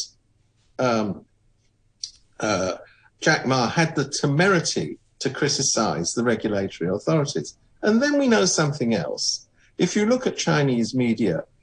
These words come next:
principally, um, People's Daily, which said that the authorities have a responsibility, I'm quoting directly,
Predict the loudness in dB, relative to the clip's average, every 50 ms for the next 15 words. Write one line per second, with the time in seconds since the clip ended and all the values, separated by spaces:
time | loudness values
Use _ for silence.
0 | _ _ _ _ _ _ _ -10 -10 -10 -10 _ _ 0 2 2 2 2 2 0
1 | 0 0 0 0 0 0 0 -2 -4 -4 _ 0 2 2 2 0 -2 -4 -4 -2
2 | -2 -2 -2 -2 -2 -2 -2 -2 0 2 2 2 4 2 2 0 0 -2 -6 -10
3 | _ _ _ _ -20 _ _ _ 0 2 2 2 2 -2 -2 -2 -4 -2 0 2
4 | 2 2 2 0 -2 -8 -12 _ _ _ _ -20 -20 -20 _ -2 0 2 2 0
5 | 0 -2 -2 0 0 0 0 0 0 0 0 2 2 2 2 0 -2 -2 0 0
6 | 0 -2 -4 -6 -10 _ _ _ -20 -20 _ _ _ _ _ -2 -2 0 2 2
7 | 0 0 0 -2 -2 -2 -2 -2 0 -2 -2 0 0 0 0 0 -2 -2 -2 0
8 | 0 0 0 0 0 -2 -2 0 0 0 2 0 0 -2 -4 -6 -6 -6 -6